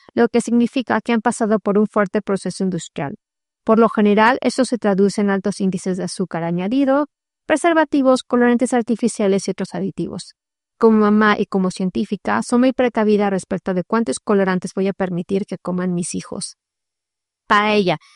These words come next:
si bien en Reino Unido existen regulaciones estrictas que garantizan la seguridad de estos aditivos y colorantes, aún se desconoce mucho de cómo pueden afectar la salud en el largo plazo. Estamos empezando a comprender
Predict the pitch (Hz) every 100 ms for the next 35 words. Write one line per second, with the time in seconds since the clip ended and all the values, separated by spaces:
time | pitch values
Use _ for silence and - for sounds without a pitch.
0 | _ - 254 247 254 247 240 240 233 214
1 | - 220 - 196 185 190 180 - 196 190
2 | 185 - 185 180 170 196 190 190 190 214
3 | - 175 170 185 180 185 185 175 - 185
4 | 170 170 170 190 190 190 185 175 190 220
5 | 233 254 _ _ _ - 247 285 320 359
6 | 311 - 254 220 208 202 190 185 202 202
7 | - - 294 359 330 - 247 240 226 -
8 | 170 - 180 180 - 170 175 196 - 214
9 | 196 180 175 175 185 - - - _ _
10 | _ _ _ - 233 254 262 294 302 254
11 | 247 226 220 - 202 196 180 180 190